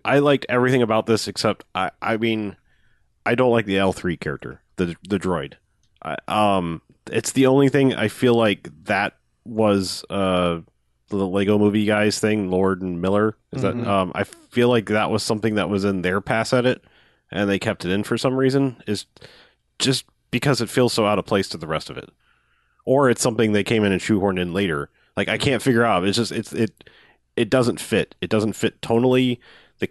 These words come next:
Speaker 1: uh, the, the vocalization of the character is, like, way too sassy for a droid. Like, I
Speaker 2: Mm-hmm.
Speaker 1: mean, I know th-, C three P O is sassy. This is just, like,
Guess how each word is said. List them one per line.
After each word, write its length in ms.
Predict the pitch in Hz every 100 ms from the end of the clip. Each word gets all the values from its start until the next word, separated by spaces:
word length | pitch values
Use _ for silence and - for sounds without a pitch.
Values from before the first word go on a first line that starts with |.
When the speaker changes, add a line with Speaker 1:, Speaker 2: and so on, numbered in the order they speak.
| _ -
Speaker 1:
uh, 160 | 95
the, 340 | 73 98 92 67
the 260 | 95 87 76 _ _ _ _ _ _ _ _ _ _
vocalization 1000 | - 104 101 120 117 123 104 104 104 117
of 80 | 107
the 60 | 95
character 480 | 107 107 113 110 104
is, 200 | - 196
like, 260 | 143 - _ _ _ _
way 300 | - 82 95 104
too 160 | 117
sassy 360 | - 104 104 113
for 220 | 113 107
a 40 |
droid. 480 | 82 85 95 110 117 _ _ - 107
Like, 140 | 107
I 40 |
Speaker 2:
Mm-hmm. 40 | 117
Speaker 1:
mean, 160 | 117
I 80 | 110
know 180 | 120 104
th-, 260 | - - 92
C 120 | 123
three 180 | 113 117
P 120 | 101
O 60 |
is 60 | 87
sassy. 460 | - 87 127 123 123 _ _ -
This 160 | 113
is 120 | 127 113
just, 160 | 110
like, 320 | 113 98 -